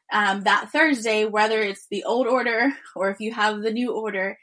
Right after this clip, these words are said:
it's every Thursday during the school year. So that was the change. Um, and the biggest thing to note is that a lot of people are saying,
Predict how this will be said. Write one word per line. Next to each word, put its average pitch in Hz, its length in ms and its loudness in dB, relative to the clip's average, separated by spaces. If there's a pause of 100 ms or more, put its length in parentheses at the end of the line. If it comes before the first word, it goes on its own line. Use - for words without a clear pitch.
(280)
it's - 300 -4
every 233 380 0
Thursday 208 500 -2
during 190 320 -4
the 190 80 -6
school 175 300 -8
year. - 280 -12
So 208 440 4
that 220 400 2
was 302 180 0
the 302 120 -4
change. 180 520 -8 (380)
Um, 190 580 0 (260)
and 220 480 0 (120)
the 226 180 -4
biggest 294 420 0
thing 240 260 -2
to 233 120 -6
note 202 500 -4
is 202 200 -4
that 185 400 2 (580)
a 214 60 -2
lot 214 200 4
of 240 80 -2
people 240 240 -4
are 220 120 -2
saying, 196 460 -8